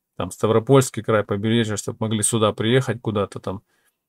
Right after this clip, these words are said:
Апшеронск, Краснодар, там Белореченский район, Майкопский район и так далее.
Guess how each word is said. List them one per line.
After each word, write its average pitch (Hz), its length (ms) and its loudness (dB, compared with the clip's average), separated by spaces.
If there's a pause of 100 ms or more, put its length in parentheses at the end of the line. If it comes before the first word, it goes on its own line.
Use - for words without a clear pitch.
(120)
Апшеронск, 127 580 2
Краснодар, 110 600 0
там 98 180 -6
Белореченский 104 640 -2
район, 101 320 -2
Майкопский 101 540 -4
район 95 340 -4 (500)
и 110 60 -12
так 98 220 -4
далее. 98 340 -2